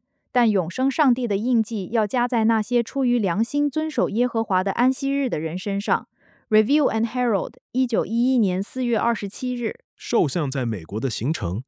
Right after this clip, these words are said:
Speaker 2: 从预言的角度始于二零零一年九月十一日，有若干预言性的见证证实这一事实。从那时起，直到即将来临的星期日法令，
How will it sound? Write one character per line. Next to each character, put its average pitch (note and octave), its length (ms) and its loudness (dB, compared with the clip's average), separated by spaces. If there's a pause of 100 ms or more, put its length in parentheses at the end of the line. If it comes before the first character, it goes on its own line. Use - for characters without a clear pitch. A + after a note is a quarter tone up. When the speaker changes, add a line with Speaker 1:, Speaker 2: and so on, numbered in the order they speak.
(140)
Speaker 2:
从 C3+ 320 0
预 F3+ 180 2
言 A#2 200 0
的 D#3+ 100 0
角 F2 240 -6
度 G#2+ 300 -2
始 - 200 -6
于 G2+ 160 0
二 E3 240 2
零 C3 160 2
零 C#3 200 0
一 E3 160 2
年 B2+ 260 2
九 F#2+ 220 0
月 A2+ 120 4
十 G#2+ 220 -6
一 D#3+ 160 2
日， D#3+ 280 -2 (360)
有 A2+ 220 2
若 D#3 240 4
干 E3 200 0
预 F3+ 200 -2
言 A2 180 0
性 C3+ 220 -2
的 G2+ 80 -2
见 C3 240 -2
证 G#2+ 280 -4
证 D#3 240 0
实 G2+ 200 -6
这 B2 160 0
一 G2+ 120 -4
事 G#2 160 -8
实。 E2+ 360 -12 (440)
从 D#3 220 2
那 G3+ 160 6
时 D#3 160 2
起， F2+ 300 -6
直 B2+ 160 -4
到 C#3 200 4
即 C3+ 220 -4
将 F3 180 2
来 C#3 200 2
临 C3 160 0
的 B2 100 -2
星 E3 220 -2
期 F3+ 160 -4
日 F3 180 -2
法 F2+ 220 -6
令， G#2+ 240 -2